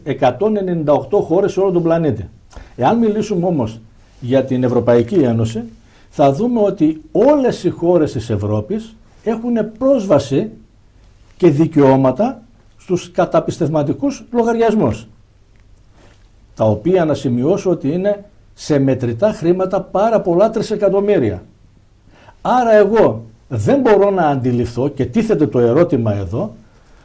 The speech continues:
ότι για ποιο λόγο, αφού υπάρχει αυτός ο τεράστιος πλούτος, με βάση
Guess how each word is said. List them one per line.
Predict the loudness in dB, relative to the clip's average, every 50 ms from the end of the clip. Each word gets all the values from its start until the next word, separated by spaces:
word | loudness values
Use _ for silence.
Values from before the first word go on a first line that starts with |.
| _ _ _
ότι | 0 2 4 4 2 4 4 4 4 4 2 -2 -6 -14 -20 -20 -12 -8
για | -4 0 2 2 2
ποιο | 2 0 0 2 2 4 4
λόγο, | 4 4 4 4 2
αφού | 2 2 -2 -4 -4 -2
υπάρχει | -4 -4 2 4 4 4 6 4 2
αυτός | 2 2 2 0 -2
ο | -2
τεράστιος | 0 0 2 4 4 4 2 0 -2 -6 -6 -6
πλούτος, | -6 -4 -4 -4 -2 -4 -4 -6 -8 -14 -20 _ _ _ _ _ _ _ -20 _ _ _ _ _ _ -20 _ _ _
με | -6 -4 -2 -2
βάση | 2 4 4 4 4 4 0 -2 -2 -2 -4